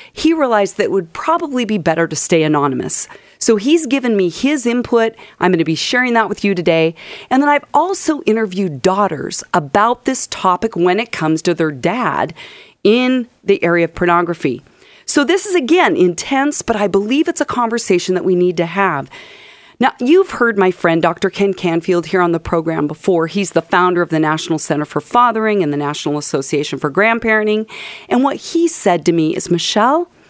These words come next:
I have never seen this topic, pornography, addressed from this angle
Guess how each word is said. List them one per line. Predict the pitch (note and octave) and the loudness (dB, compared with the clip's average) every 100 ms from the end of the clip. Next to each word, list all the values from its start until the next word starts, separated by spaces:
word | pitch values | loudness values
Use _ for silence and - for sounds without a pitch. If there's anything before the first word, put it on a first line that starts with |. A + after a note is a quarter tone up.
| - _ - - - | -20 _ -20 -12 -2
I | A3 C#4+ | 2 2
have | E4+ C4+ G3+ | 2 0 0
never | G#3 A3+ C4+ | 2 2 0
seen | B3+ - G3+ F3+ C#3 | -4 -2 0 0 0
this | A3+ D4+ - | 0 0 -6
topic, | - A3 G3+ - D3 - - _ | -4 -2 0 -2 -4 -6 -18 _
pornography, | A#3 A3+ A#3+ C#4 F3 E3 - E3 E3+ - - _ - | -2 0 2 2 0 -4 -2 0 -2 -6 -20 _ -2
addressed | E3+ F#3+ E3 - - | 0 2 0 -2 -2
from | F3+ E3+ | 0 0
this | D3 - - | -2 -6 -2
angle | C4+ B3 D#3 D#3 | 0 2 2 0